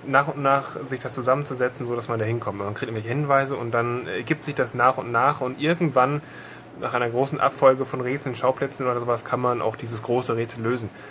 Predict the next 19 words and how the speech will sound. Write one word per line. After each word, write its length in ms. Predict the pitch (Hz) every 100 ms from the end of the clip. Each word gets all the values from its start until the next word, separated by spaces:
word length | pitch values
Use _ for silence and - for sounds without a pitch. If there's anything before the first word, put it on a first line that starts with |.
| -
Das 120 | 123
ist 40 |
eigentlich 140 | 139 135
ganz 160 | 131 -
cool. 80 | 143
Das 120 | 113
heißt, 140 | 120 120
ich 60 |
hab 140 | 123 -
irgendwie 400 | 127 131 123 139 - - - -
doch 100 | 131
einen 80 | 127
roten 380 | 113 123 151 147
Faden 340 | - 135 147
ungefähr, 400 | 139 135 - 127
was 140 | 120 117
ich 80 | 113
überhaupt 340 | 107 104 - - - - -
mache. 320 | 107 - 95